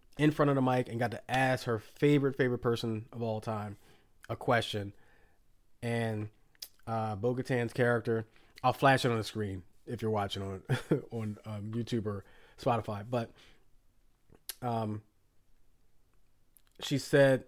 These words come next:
my goddaughter's name, and it was, like, the biggest thing to her and all this stuff. Um, but yeah, so I, I got a costume, and we went together on Friday.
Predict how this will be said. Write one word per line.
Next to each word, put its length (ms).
my 140
goddaughter's 520
name, 240
and 60
it 40
was, 80
like, 140
the 80
biggest 300
thing 200
to 140
her 140
and 100
all 140
this 120
stuff. 320
Um, 440
but 100
yeah, 200
so 240
I, 200
I 100
got 180
a 40
costume, 500
and 80
we 80
went 180
together 300
on 100
Friday. 380